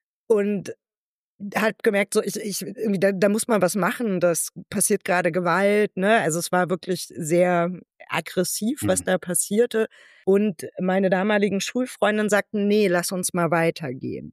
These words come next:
Speaker 1: Und das hat mit mir so einen tiefen Schock mit elf ausgelöst. Ich dachte, ich möchte nie wieder in eine Situation kommen, wo man keine Zivilcourage zeigt. Und das habe ich, glaub ich, also ich glaub, das habe ich ganz doll verinnerlicht.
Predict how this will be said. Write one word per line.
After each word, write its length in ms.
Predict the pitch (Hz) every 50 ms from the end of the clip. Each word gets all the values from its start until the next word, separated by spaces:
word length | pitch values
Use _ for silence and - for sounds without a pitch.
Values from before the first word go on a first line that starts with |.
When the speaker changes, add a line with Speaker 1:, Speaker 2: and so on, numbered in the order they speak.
| _ -
Speaker 1:
Und 300 | - 180 175 180 180 - _ _ _ _ _ _ _ -
das 220 | - 220 - -
hat 160 | 262 247 -
mit 140 | 208 190 185
mir 200 | 185 185 196 202
so 160 | 175 180 190
einen 140 | 190 190 170 _
tiefen 500 | - - - - 254 285 - - - 294
Schock 420 | 262 - - - 220 208 _ _ -
mit 180 | 208 190 - -
elf 280 | 71 120 160 165 151
ausgelöst. 800 | - 95 110 139 156 - - - 175 156 160 170 190 208 - -
Ich 120 | 185 -
dachte, 280 | - 190 185 190 - 208
ich 180 | - - - -
möchte 300 | 180 185 - - 202 190
nie 480 | 196 202 226 254 269 320 349 320 285 247
wieder 480 | 247 240 247 226 170 151 123 117 127 -
in 120 | - - 185
eine 80 | 185
Situation 640 | 165 180 - - 190 165 - - - 220 233 269 302 -
kommen, 420 | - - - 147 151 160 170 190 - _ _ _ _ _ _ _ _ -
wo 140 | - 208 208
man 180 | 208 202 196
keine 360 | - - - 190 202 214 220 220
Zivilcourage 920 | - - 240 214 262 294 - - - 151 123 - 90 78 107 147 135 117
zeigt. 440 | - - - 143 131 127 135 _ -
Und 200 | 160 151 165 156 _
das 220 | - 180 - - -
habe 180 | 208 190 202
ich, 160 | 202 - - - - - _ _
glaub 200 | - 165 165 175
ich, 220 | 196 - - - -
also 180 | 175 170 170
ich 160 | 180 160 - -
glaub, 160 | 175 180 -
das 160 | - 202 -
habe 140 | 208 196 202
ich 100 | 196 -
ganz 260 | - 170 185 180 - -
doll 220 | - 175 180 180
verinnerlicht. 760 | - - 185 - - 180 208 247 262 262 262 254 254 - -